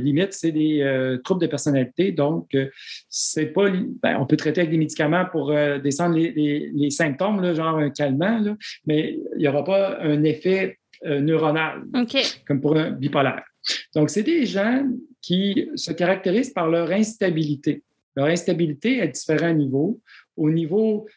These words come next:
Speaker 1: de leur identité, de qui, qui suis-je, donc ils ont souvent un sentiment de vide très profond.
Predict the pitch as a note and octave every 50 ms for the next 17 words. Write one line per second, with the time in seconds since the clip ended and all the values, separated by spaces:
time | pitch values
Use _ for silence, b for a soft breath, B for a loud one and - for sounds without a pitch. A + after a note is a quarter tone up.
0 | B _ - C3 D3+ D3+ D#3 E3 E3 D#3 E3+ E3+ E3 F3 E3+ E3 E3 - - -
1 | - - D3 D3+ D#3+ G3 B3 - - C#3 C3+ - - - G3 F#3+ F#3+ F#3+ F#3 F3+
2 | F#3 - - G#3+ G3+ - - - E3+ E3 F3+ A3 E4 D#4+ C4+ A3 F3 D#3 - G3+
3 | D3+ C3+ D3 D3+ C3+ - - D3+ F3 G3 F3+ - - D#3+ D3 D3+ - - D#3+ E3+
4 | E3+ D#3 D3 D3+ C#3+ C3 B2 D#3 E3 E3 E3+ D#3 C#3 C3 B2 B2 - - D#3 D#3
5 | D#3 - - - C#3 B2+ - - C#3 D3 F3+ G3 G#3+